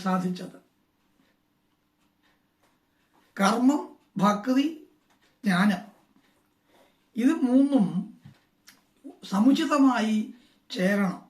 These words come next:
അങ്ങനെ ചേർന്നുകൊണ്ടുള്ള ഒരു കർമാനുഷ്ഠാനം, അതാണ് വേണ്ടത്. അതിന്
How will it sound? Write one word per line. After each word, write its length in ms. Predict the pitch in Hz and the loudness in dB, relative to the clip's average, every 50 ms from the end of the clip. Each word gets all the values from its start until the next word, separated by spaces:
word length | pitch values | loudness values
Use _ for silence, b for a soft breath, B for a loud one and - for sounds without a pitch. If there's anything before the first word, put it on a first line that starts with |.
| _ _ _ _ _ _ _ _ _ _ b b b b b b b b | _ _ _ _ _ _ _ _ _ _ b b b b b b b b
അങ്ങനെ 320 | 196 233 254 285 302 311 - - | 2 4 4 4 4 2 2 2
ചേർന്നുകൊണ്ടുള്ള 720 | 247 233 247 269 262 285 302 311 311 302 285 277 269 262 254 247 | 2 2 4 4 2 2 2 2 0 2 4 4 4 4 2 2
ഒരു 100 | 233 233 208 202 | 0 -2 0 -2
കർമാനുഷ്ഠാനം, 920 | 190 185 185 190 202 214 220 220 220 - - - - 214 175 156 - - - - _ _ _ _ _ _ _ _ _ _ _ _ _ _ _ _ _ _ _ _ _ _ _ _ _ _ _ _ _ - | 0 0 0 0 0 0 2 0 0 -2 -4 -8 -6 -6 -6 -6 -6 -10 -14 -16 _ _ _ _ _ _ _ _ _ _ _ _ _ _ _ _ _ _ _ _ _ _ _ _ _ _ _ _ _ -6
അതാണ് 320 | 190 190 190 190 208 214 202 180 | -4 -2 0 0 0 0 0 -2
വേണ്ടത്. 360 | 170 170 170 156 - - - - _ b b b b b b | -4 -6 -8 -10 -12 -12 -14 -20 _ b b b b b b
അതിന് 380 | - 175 208 214 254 262 262 | 0 0 2 4 4 4 4